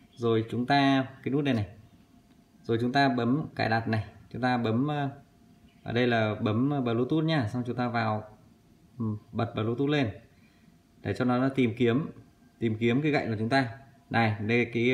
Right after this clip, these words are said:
gimbal selfie này, chúng ta ấn vào đấy để kết nối, ghép đôi nhá. Đã kết nối này, đã kết nối với cái, ờ,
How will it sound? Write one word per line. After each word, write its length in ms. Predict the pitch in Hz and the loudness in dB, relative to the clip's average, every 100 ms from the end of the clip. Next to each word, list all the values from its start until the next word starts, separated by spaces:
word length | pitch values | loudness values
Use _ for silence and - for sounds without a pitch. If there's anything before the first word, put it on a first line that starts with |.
| 127 | 2
gimbal 260 | 135 127 117 | 2 4 2
selfie 420 | 113 127 139 127 | 0 0 2 2
này, 160 | 101 - - - | 0 -6 -20 -18
chúng 120 | - - | -8 -2
ta 60 | |
ấn 180 | 101 117 | 0 0
vào 80 | 131 | 0
đấy 120 | 117 | 0
để 100 | 113 | 0
kết 120 | 127 | 0
nối, 260 | 131 117 139 - - - - - - - - | 2 2 0 -6 -20 -20 -20 -20 -20 -20 -6
ghép 120 | 135 | -4
đôi 220 | 135 143 139 | 0 2 4
nhá. 340 | 156 123 90 - - _ _ - _ - - - | 2 0 -4 -12 -20 _ _ -20 _ -20 -20 -10
Đã 100 | 131 | -8
kết 140 | 123 | -2
nối 240 | 123 107 120 | -2 0 -2
này, 100 | 110 - - | -4 -12 -10
đã 140 | - | -8
kết 120 | 117 | -2
nối 240 | 123 110 113 | -2 0 0
với 180 | 113 | -2
cái, 160 | 117 120 | -2 -2
ờ, 120 | 123 | -2